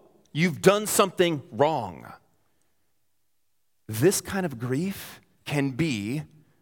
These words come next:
what Charlie Brown calls good grief. Except not as Charlie Brown means it, nor as any of the other characters on the Peanuts mean it.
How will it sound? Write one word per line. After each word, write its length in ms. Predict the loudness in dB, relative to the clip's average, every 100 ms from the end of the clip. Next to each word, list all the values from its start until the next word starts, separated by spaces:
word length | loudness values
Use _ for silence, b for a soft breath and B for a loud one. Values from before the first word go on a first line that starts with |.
| _ _ _ _
what 180 | -6 -6
Charlie 440 | -6 -2 0 0
Brown 420 | -2 0 0 -2 -4
calls 400 | -2 -2 -2 -8 -6
good 340 | 0 2 0 -6 -10
grief. 680 | -8 -6 -6 -8 -14 -14 -18 b b b b b b b b b b b b b b _ _ _ _ 2
Except 420 | 2 6 4 6
not 440 | 4 6 6 4
as 160 | 2 2
Charlie 340 | 4 4 6
Brown 260 | 4 4 4
means 280 | 4 4 2
it, 380 | 0 -2 -10 -10 b b b b 4
nor 220 | 6 4
as 140 | 2 0
any 220 | 4 4
of 60 | 6
the 60 |
other 160 | 4 4
characters 800 | 4 4 4 2 0 -2 -8 0
on 120 | 0
the 60 | 2
Peanuts 400 | 0 0 0 0
mean 160 | 0 0
it. 320 | -2 -10